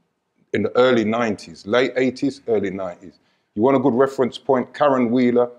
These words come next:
Soul to Soul, album called U K Black. Check it out. It gives you a good insight into the times. So basically, I love this. That's why I put that up there. I think that is,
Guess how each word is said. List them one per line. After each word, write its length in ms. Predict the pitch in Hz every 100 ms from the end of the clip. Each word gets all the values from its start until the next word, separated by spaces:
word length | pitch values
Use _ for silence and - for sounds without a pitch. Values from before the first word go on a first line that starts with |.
| -
Soul 300 | - 147 135
to 120 | 101
Soul, 500 | - 110 95 90 - _ _
album 300 | 113 101 98
called 240 | - 95 87
U 100 | 101
K 220 | - 92
Black. 380 | - 92 80 -
Check 300 | - 113 -
it 80 | -
out. 240 | 87 73 _ _ -
It 100 | 85
gives 220 | 110 98
you 60 |
a 40 | 95
good 220 | 104 92 - _
insight 480 | 120 123 - 92 -
into 240 | 92 -
the 80 | 85
times. 560 | 85 95 78 - _ _ _ _ _ _ _
So 480 | - 143 131 123 - _ _ _ _ _ _ _ _ _ _ -
basically, 500 | 156 156 131 135 131
I 80 |
love 320 | 139 160 156 -
this. 200 | 110 -
That's 160 | -
why 100 | 120
I 40 | 113
put 140 | - 120
that 140 | 107
up 180 | 131 -
there. 240 | 85 85
I 60 | 127
think 280 | - 107 101
that 200 | 92 92
is, 280 | 85 -